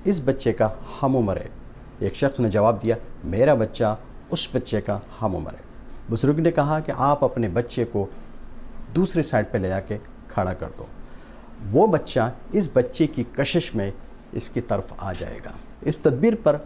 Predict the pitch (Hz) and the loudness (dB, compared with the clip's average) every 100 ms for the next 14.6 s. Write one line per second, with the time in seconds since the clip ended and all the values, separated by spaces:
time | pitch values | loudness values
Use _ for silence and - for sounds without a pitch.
0 | - 117 339 359 110 117 123 - - 165 | 0 4 4 4 4 4 2 2 4 4
1 | - 139 131 104 - 123 117 - - 120 | 2 0 0 0 -2 -2 -4 -6 -6 -2
2 | 101 - 80 78 67 - - - - - | 0 0 -4 -4 -8 -8 -12 -14 -8 2
3 | 160 226 220 139 131 131 - 151 165 139 | 6 6 6 4 4 2 2 4 6 6
4 | 104 104 - 104 - 180 123 135 - 170 | 4 2 2 0 2 2 2 0 0 0
5 | - - 277 - 175 - 107 92 - - | -2 -2 0 2 0 0 -4 -4 -8 -14
6 | - - 98 95 101 - 90 98 107 - | -6 -4 0 0 -2 -4 -2 -2 -2 -2
7 | 95 87 - 85 85 - - - - - | -2 0 -2 -6 -10 -12 -14 -14 -14 -14
8 | - - - - - - - 120 - 147 | -12 -12 -12 -14 -16 -16 -6 -2 4 4
9 | 170 - 113 90 - - 156 - 113 107 | 4 0 0 2 0 2 0 2 0 2
10 | 113 95 82 90 - - 87 - - - | 0 -2 -4 -4 -2 -2 -2 -6 -10 -12
11 | - - - - - - - 107 113 131 | -12 -14 -14 -12 -12 -12 -8 -2 0 4
12 | 220 214 104 - 104 127 220 220 - 156 | 4 4 2 2 2 4 2 2 2 2
13 | 135 - 139 113 113 110 95 - 127 147 | 4 2 2 2 2 2 0 0 4 6
14 | 190 190 180 - 170 | 4 4 2 4 2